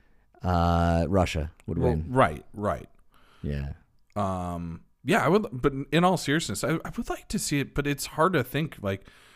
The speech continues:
Speaker 2: I mean, when they're already combining, like, "Oh, well, skiing's pretty important. Well, let's add a gun to it." Like,
Speaker 1: <gasps> They could do American skiing and snowboarding. That's the event.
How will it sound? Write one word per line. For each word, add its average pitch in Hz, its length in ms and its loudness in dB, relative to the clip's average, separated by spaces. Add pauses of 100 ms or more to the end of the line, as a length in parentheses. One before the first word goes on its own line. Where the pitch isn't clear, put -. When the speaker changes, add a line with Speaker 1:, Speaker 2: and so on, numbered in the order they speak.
(220)
Speaker 2:
I 127 60 -6
mean, 127 240 2
when 131 120 4
they're 123 180 2
already 139 240 4
combining, 113 580 -2
like, 92 320 -6
"Oh, 156 220 0
well, 95 160 -4
skiing's 160 420 0
pretty 107 220 -2
important. 104 540 -4 (160)
Well, 127 280 -2
let's 131 220 0
add 127 120 4
a 110 40 2
gun 117 300 2
to 87 180 -4
it." 80 100 -8
Like, 98 200 -2
Speaker 1:
<gasps> - 680 -16
They 113 160 2
could 131 120 2
do 135 140 6
American 104 680 4
skiing 101 500 0
and 92 120 2
snowboarding. 78 680 -2 (220)
That's 98 220 0
the 98 100 0
event. 80 320 -4